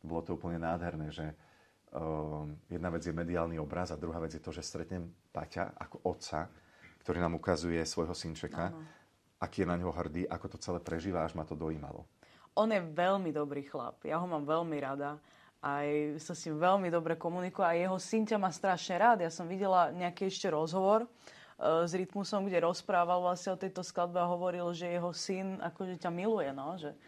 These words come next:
Speaker 2: že veľmi rád počúva skladby,
Speaker 1: Mhm.
Speaker 2: ale aj ja napríklad zu-, učím na Zuške, vieš,
Speaker 1: Aha.
Speaker 2: spev. A, a často akože spievame rôzne skladby, takže deti,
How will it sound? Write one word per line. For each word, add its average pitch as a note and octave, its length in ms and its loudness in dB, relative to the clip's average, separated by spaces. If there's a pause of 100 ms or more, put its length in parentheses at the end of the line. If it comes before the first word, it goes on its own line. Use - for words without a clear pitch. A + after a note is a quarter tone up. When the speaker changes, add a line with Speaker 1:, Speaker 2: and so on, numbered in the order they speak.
(320)
Speaker 2:
že - 120 -8
veľmi G3+ 320 6
rád F#3 280 8
počúva F#3+ 420 2
skladby, G#3 400 4
Speaker 1:
Mhm. - 80 -4
Speaker 2:
ale F3 220 6
aj E3+ 160 2
ja F#3+ 160 4
napríklad F3+ 360 2
zu-, F3 280 -6
učím F#3 360 -4
na D#3+ 160 2
Zuške, C#3+ 460 -2 (260)
vieš, F#3 360 -2
Speaker 1:
Aha. - 120 -4
Speaker 2:
spev. D#3+ 260 8 (640)
A, E3 160 6 (360)
a F3 140 0
často A#3+ 440 8
akože F3+ 340 2
spievame D3+ 540 2
rôzne E3 380 2
skladby, D#3 480 0
takže D3+ 240 -2
deti, E3 300 -4